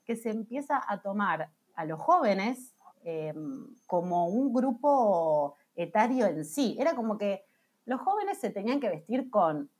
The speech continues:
pasaban de vestirse como niños y niñas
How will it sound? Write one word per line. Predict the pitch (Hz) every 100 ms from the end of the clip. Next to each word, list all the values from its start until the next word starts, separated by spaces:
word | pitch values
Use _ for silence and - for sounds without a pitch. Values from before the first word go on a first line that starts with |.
| _ - -
pasaban | 233 233 202 175 190
de | 214
vestirse | 233 262 226 190 175 165 160 -
como | 185 190 196 190
niños | 214 285 302 311 294
y | 226
niñas | 247 311 349 370 392 -